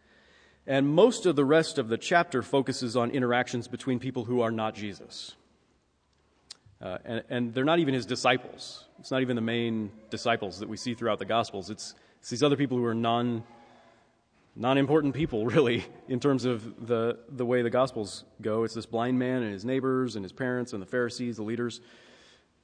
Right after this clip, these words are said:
None of them are Jesus. The Gospels are about Jesus, but here this whole chapter is pretty much just recording the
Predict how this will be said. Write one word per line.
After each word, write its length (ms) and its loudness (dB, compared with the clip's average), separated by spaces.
None 120 0
of 60 2
them 80 4
are 60 4
Jesus. 380 0
The 60 -12
Gospels 380 0
are 40 -4
about 240 4
Jesus, 640 0
but 140 -4
here 180 0
this 140 -2
whole 160 0
chapter 520 0
is 120 -4
pretty 200 -2
much 200 -2
just 220 -10
recording 680 0
the 300 -2